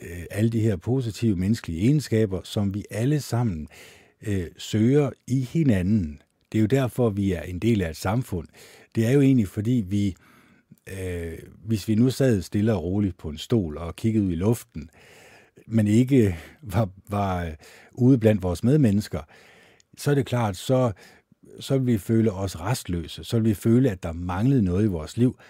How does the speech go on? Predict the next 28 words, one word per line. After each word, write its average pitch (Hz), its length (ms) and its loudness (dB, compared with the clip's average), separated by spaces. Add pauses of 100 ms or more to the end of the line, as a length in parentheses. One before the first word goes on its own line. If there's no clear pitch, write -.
(160)
Og 120 160 -6
det 135 100 6
er 139 80 2
jo 156 60 4
netop 127 300 2
den 110 160 0
her 101 300 -2 (180)
sociale 110 520 0
kontakt, 101 600 -8 (480)
øh, 95 340 -4
som 104 220 -4
vi 92 60 -2
alle 98 160 0
sammen 110 260 -6
gerne 87 280 -4
vil 87 100 -6
have. 78 200 -10 (2500)
Så, 120 340 4
øh, 107 400 4 (2250)
det 127 60 2
er 123 40 4
også 123 140 0
det, 135 140 4
jeg 123 120 2
prøver 135 280 2
altid 127 360 0
at 92 100 -8
forklare 104 720 -6